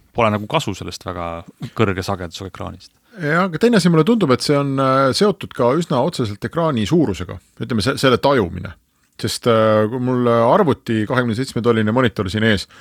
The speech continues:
Speaker 2: on tegelikult sada nelikümmend neli kaadrit sekundis võimeline tegema. Ja, ja mängudes mulle tundub küll, et on päris tajutav vahe, <laughs> et kas, kas mul on, äh, noh, seal sada pluss kaadrit sekundis või, või on,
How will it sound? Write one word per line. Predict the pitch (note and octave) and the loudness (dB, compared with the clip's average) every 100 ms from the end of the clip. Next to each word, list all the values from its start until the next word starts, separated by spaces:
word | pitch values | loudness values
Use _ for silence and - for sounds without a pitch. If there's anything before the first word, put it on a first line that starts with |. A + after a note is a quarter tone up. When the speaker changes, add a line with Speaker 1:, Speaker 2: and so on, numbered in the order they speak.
| - - | -20 -2
Speaker 2:
on | B2+ D#3+ A2+ | 2 4 4
tegelikult | A2 G2+ G2 G#2+ | 4 2 0 -6
sada | - G#2 G#2 G2+ G2 | -4 0 0 0 0
nelikümmend | A2 A2 G2+ G#2 | 0 0 0 0
neli | A2+ G2 | 0 2
kaadrit | G2 F#2 F#2+ | 0 -2 -4
sekundis | G#2+ - F2+ E2+ | -4 -4 -8 -4
võimeline | G#2 F2+ F2 F2+ | -2 -2 -2 -2
tegema. | A#2+ G2 E2+ - - - - _ | 0 0 -2 -8 -18 -20 -20 _
Ja, | A2+ G2+ G2+ F#2+ F#2+ F#2 A2 - - | 0 2 4 4 4 2 -2 -8 -4
ja | C3 | 0
mängudes | A#2+ F#3 B2 G#2 F#2+ | 2 2 0 -2 -2
mulle | D3+ G3+ G#2+ | -2 0 0
tundub | G#2+ A2 G#2 | -2 -4 -4
küll, | G#3 B2+ | -2 -2
et | F#2 - | -2 -4
on | G2 F#2+ | -4 -4
päris | F2 A2 G#2 F2 - - - - - - _ - | -2 0 0 -2 -6 -10 -12 -12 -14 -16 _ -6
tajutav | G2+ F#2 - F#2 F2 | -2 -2 -4 -4 -2
vahe, | G2 F2 - | 0 0 -2
<laughs> | - - | -8 -10
et | - A#2 - - - - | -4 -4 -4 -10 -20 -4
kas, | B2 - E3+ D3 B2 | -2 -2 -4 -10 -6
kas | - A#2+ | -2 0
mul | B2+ A#2+ A#2 | 0 2 2
on, | A2+ | 2
äh, | A2 A2 G#2+ | 2 2 0
noh, | A2 - D3 - - | -4 -8 -20 -18 -6
seal | A#2+ A2 | -2 2
sada | D3 A#2+ | 2 4
pluss | C#3+ - | 2 2
kaadrit | B2 G#2 F#2+ | 0 0 -2
sekundis | A#2 - G2 F#2 - | -4 -2 -4 -6 -6
või, | G#2 G2 F#2+ G2 | -2 0 0 0
või | G2+ G2+ | 0 0
on, | G2 | -2